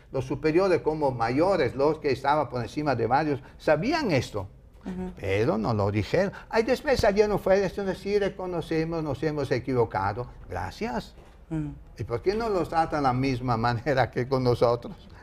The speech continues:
Speaker 1: <laughs>
Speaker 2: Oiga, padre, y otra cosa, otra de las cosas que, que nos dicen mucho, por
Speaker 1: Mm.
Speaker 2: ejemplo, un argumento que a mí me han dicho.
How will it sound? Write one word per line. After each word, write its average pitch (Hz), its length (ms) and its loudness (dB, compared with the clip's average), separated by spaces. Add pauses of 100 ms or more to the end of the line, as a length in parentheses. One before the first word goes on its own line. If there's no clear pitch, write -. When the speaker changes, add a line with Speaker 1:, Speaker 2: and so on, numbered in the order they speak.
(140)
Speaker 1:
<laughs> - 880 -2
Speaker 2:
Oiga, 285 280 4
padre, 285 300 2
y 302 60 0
otra 392 240 0
cosa, 254 480 2
otra 214 280 4
de 202 100 2
las 175 180 2
cosas 190 360 2
que, 170 220 2
que - 160 -2
nos 156 280 0
dicen 151 480 0
mucho, 160 480 -2 (360)
por 220 120 4
Speaker 1:
Mm. - 20 2
Speaker 2:
ejemplo, 214 400 -2
un 254 140 2
argumento 208 500 -2
que - 80 -4
a 165 40 -2
mí 151 140 -4
me 135 80 -8
han 110 140 -8
dicho. - 240 -18